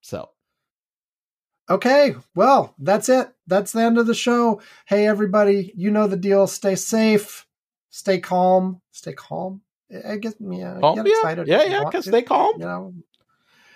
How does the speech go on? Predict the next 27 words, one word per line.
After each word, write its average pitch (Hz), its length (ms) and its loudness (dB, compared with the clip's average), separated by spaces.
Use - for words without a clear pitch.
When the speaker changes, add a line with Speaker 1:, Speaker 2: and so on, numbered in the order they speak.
Speaker 1:
Well, 190 280 2
Speaker 2:
Um, 185 80 0
Speaker 1:
stay, 208 260 2
well, 466 120 6
Speaker 2:
and, 202 60 2
Speaker 1:
depends 359 300 4
Speaker 2:
uh, 453 60 6
Speaker 1:
on 320 40 -10
what's 269 220 0
going 233 380 6
on. 240 260 4
Stay - 220 0
calm 131 440 0
or 147 40 0
stay 202 220 0
cool. 220 120 -2
Speaker 2:
Yes, - 420 0
yes. - 360 -12
Speaker 1:
Uh, 98 240 -14
you 78 80 -16
know. - 60 -16
Speaker 2:
Stay - 240 -6
cool. 127 480 0
Speaker 1:
Yeah, 175 200 -14
stay - 260 -16
cool. 98 340 -18
Speaker 2:
Yeah. 117 200 -20